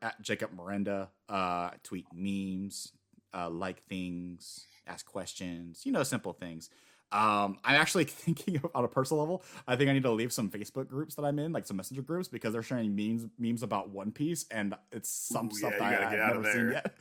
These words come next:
Speaker 1: yet. <laughs> But it's, like, personal friends that we know, and messenger is like, "Yo, you, this person left the group," and they're probably gonna get really personal, and it's like, "Dude, just stop sharing One Piece shit."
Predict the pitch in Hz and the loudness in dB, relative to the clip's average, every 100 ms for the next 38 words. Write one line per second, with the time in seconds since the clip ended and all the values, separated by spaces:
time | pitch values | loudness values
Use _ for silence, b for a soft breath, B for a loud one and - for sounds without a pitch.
0 | 247 294 294 - 220 233 294 285 - 247 | -2 2 2 8 10 10 8 4 6 4
1 | 233 262 233 185 196 214 202 180 143 139 | 4 2 4 6 6 6 4 4 6 8
2 | 160 139 139 156 151 160 143 135 120 B | 8 6 4 4 2 2 4 4 4 B
3 | B 131 208 196 160 226 151 226 - 208 | B 8 10 12 10 8 8 4 6 6
4 | 202 156 190 247 190 139 190 214 165 147 | 8 8 8 6 2 2 4 4 4 0
5 | 139 135 135 131 123 110 117 113 110 110 | 2 4 2 2 -2 -2 -4 -2 -6 -6
6 | 123 127 110 107 101 85 78 90 80 82 | -6 -6 -8 -2 -2 -2 -6 -8 -8 -10
7 | 90 82 85 76 78 80 73 80 | -10 -10 -12 -12 -16 -16 -16 -16